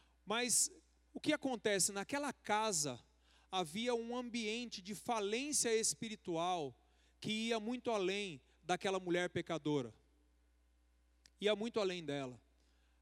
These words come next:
A coisa não estava limitada só nela. E é isso que eu quero estudar um pouquinho com você. Ah, e antes de falar dela propriamente dito, eu quero falar desses outros personagens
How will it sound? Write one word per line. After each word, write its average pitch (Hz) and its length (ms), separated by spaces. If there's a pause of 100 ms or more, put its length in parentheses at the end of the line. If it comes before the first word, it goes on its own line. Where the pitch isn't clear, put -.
A 156 80
coisa 240 300
não 233 140
estava 226 340
limitada 208 640
só 202 240
nela. 160 440 (240)
E 175 100
é 190 80
isso 208 240
que - 80
eu 202 60
quero 190 460 (340)
estudar 180 500
um 190 60
pouquinho 185 420
com 175 120
você. 156 520 (480)
Ah, 160 560
e 220 140
antes 247 220
de 233 80
falar 214 360
dela 180 420
propriamente 170 600
dito, 190 260
eu 175 60
quero 190 160
falar 185 280
desses 180 420
outros 196 380
personagens 175 1080